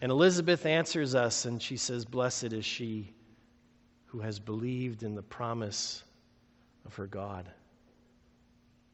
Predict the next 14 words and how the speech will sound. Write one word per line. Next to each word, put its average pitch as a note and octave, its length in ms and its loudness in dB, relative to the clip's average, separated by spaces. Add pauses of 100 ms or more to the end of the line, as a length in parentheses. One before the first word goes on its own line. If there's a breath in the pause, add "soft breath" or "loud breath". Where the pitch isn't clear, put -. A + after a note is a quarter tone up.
(1300 soft breath)
The C3+ 60 0
second F#3 420 6 (100)
upside-down C#3+ 680 8
quality C#3+ 580 6
that B2+ 160 4
may D3 140 2
have C#3 160 2
contributed C#3 680 -2
to A#2+ 80 -2
Mary's A#2+ 440 0
faith B2 480 -2
is A#2 200 -2
her A#2 140 -4
youth. A#2+ 540 -4